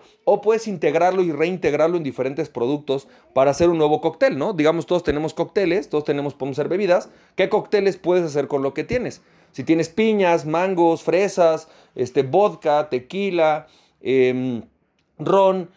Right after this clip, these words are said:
agua mineral, <laughs> ¿no? Pues puedes hacer muchas combinaciones, ¿no? Pero ahí están, ya separaste, ¿no? Ya separaste todos los skills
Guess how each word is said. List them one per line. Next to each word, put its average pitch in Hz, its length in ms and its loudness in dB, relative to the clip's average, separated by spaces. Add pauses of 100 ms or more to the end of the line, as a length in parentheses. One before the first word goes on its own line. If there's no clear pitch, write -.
(200)
agua 170 260 2
mineral, 165 680 0
<laughs> - 640 -14
¿no? 202 200 -6
Pues 147 120 -12
puedes 339 220 -4
hacer 247 140 0
muchas 208 300 -2
combinaciones, 131 880 -2 (380)
¿no? 147 160 -2
Pero 160 140 4
ahí 170 80 4
están, 196 460 0
ya 156 120 -2
separaste, 165 840 -2
¿no? 170 320 -6 (560)
Ya 147 120 -2
separaste 165 540 0
todos 160 200 2
los 135 120 -2
skills 139 540 -6